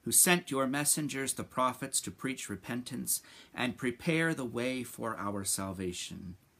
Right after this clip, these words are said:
give us grace to heed their warnings and forsake our sins, that we may greet with joy the coming of Jesus Christ, our Redeemer, who lives and reigns with you and the Holy Spirit, one God, now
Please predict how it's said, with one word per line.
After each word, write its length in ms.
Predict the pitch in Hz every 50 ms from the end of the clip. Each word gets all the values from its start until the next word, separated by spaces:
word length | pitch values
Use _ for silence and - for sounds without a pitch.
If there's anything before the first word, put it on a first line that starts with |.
| _ _ - - - - - _ -
give 200 | 156 190 175 185
us 200 | 175 165 - -
grace 460 | - - 170 170 180 185 175 - -
to 160 | - 143 120
heed 320 | - - 151 156 147 -
their 160 | - 120 113 107
warnings 600 | 101 120 127 135 135 131 135 139 139 131 - - -
and 200 | 110 107 98 -
forsake 580 | - - 98 - - - 135 131 123 123 - - 120
our 180 | 113 107 104
sins, 680 | 101 - - - 98 90 82 76 76 80 90 - - - - _ - - - - -
that 180 | - 135 135 -
we 160 | 175 170 170
may 200 | 165 156 151 139
greet 360 | 120 120 131 175 180 180 -
with 220 | - 135 - -
joy 320 | - 143 143 143 147 151 143
the 100 | 117 107
coming 440 | - - - 143 143 147 143 139 123
of 120 | 104 -
Jesus 460 | - 127 127 123 113 - 110 98 -
Christ, 460 | - - - 123 123 120 - - -
our 80 | 110 107
Redeemer, 760 | 104 101 98 98 92 90 - 87 87 80 76 76 82 90 - _ _ _ - - _ _
who 120 | - -
lives 560 | 110 107 113 135 170 175 175 170 156 156 139 135
and 220 | 113 110 113 117
reigns 440 | 127 135 139 135 135 139 131 - -
with 240 | 107 98 - - -
you 440 | 110 123 131 127 127 127 127 - -
and 140 | 101 101 101
the 60 | 104
Holy 320 | 98 101 104 101 101 95
Spirit, 640 | - - - - - 87 82 82 78 - - - - _ _ _ - - - _ _
one 400 | - 101 123 139 143 143 143 139
God, 500 | 117 101 90 82 69 64 62 - 92 - - _ _ _ -
now 640 | - 104 107 110 110 110 110 107 107 110 110 107